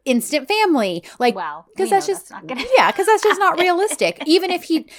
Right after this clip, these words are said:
Speaker 1: even if he does love her at that point, even if he does
Speaker 2: Mm-hmm.
Speaker 1: feel a bond and a connection to her at that point, it's
Speaker 2: Right.
Speaker 1: still going to be a gut punch at the very least.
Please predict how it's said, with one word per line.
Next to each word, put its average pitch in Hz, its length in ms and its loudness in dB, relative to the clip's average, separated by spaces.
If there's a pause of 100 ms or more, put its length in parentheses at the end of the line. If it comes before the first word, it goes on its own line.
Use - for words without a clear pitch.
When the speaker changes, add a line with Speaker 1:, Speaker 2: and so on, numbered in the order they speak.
Speaker 1:
even 339 260 2
if 330 100 -2
he 294 120 -4
does 247 260 2
love 214 220 2
her 196 100 -2
at 180 100 -4
that - 180 -4
point, 165 220 -10
even 247 240 -2
if 254 120 -2
he 247 120 -6
does 214 220 0
Speaker 2:
Mm-hmm. - 60 -14
Speaker 1:
feel 220 180 0
a 196 40 0
bond 185 360 -2
and 185 100 -8
a 175 40 -8
connection 190 380 -8
to 180 60 -6
her 165 100 -6
at 160 120 -8
that - 200 -6
point, 143 220 -12 (360)
it's 240 140 4
Speaker 2:
Right. 240 80 -10
Speaker 1:
still 277 420 0
going 226 360 0
to 220 160 -6
be 190 160 -4
a 170 120 -2 (100)
gut 208 260 2 (300)
punch 175 640 -10
at 170 180 -8
the 165 80 -8
very 156 280 -8
least. 151 460 -12